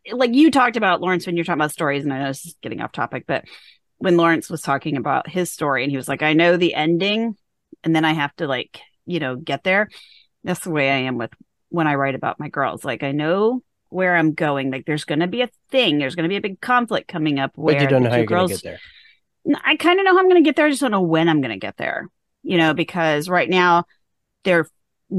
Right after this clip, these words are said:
Speaker 1: they're kind of fresh out of the vault. Like, I think they're coming up to, like, maybe a year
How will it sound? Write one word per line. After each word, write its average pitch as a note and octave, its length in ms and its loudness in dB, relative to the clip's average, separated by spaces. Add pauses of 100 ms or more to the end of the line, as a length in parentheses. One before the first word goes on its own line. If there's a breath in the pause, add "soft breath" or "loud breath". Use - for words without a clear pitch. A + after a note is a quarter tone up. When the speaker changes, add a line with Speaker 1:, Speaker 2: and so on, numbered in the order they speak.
(320)
Speaker 1:
they're D#3+ 120 -4
kind F#3+ 380 -4
of - 120 -2
fresh F3+ 300 -2
out F3 160 2
of E3+ 80 0
the E3+ 80 -2
vault. E3 220 2
Like, - 220 -6
I D3 140 -8
think E3+ 180 -4
they're D#3+ 100 -6
coming D#3+ 300 -2
up - 120 -4
to, E3 100 -6
like, C#3 200 -2 (1200)
maybe D#3 380 2
a D#3 40 2
year D3 540 -2